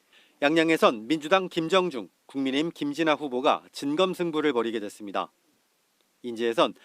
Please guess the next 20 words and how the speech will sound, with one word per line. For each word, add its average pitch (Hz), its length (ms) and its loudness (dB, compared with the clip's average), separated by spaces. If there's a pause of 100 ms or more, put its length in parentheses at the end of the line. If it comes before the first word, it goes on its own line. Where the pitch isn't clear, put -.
(160)
네 135 180 6
번째 180 320 4
대결에 139 300 0
나선 135 340 -2
최상기, 175 540 -4 (360)
이순선 147 500 -2
후보에 131 440 0 (320)
무소속까지 139 720 -2
세 196 140 -4
명이 160 260 0
나섰습니다. 104 600 -8 (1040)
홍천에선 160 520 0 (220)
민주당 170 360 2
허피롱, 170 400 -2 (380)
국민의힘 139 400 -2
신영재 202 400 0
후보가 123 460 0 (280)
군수직을 165 540 -2
놓고 131 260 -2
경쟁합니다. 120 600 -6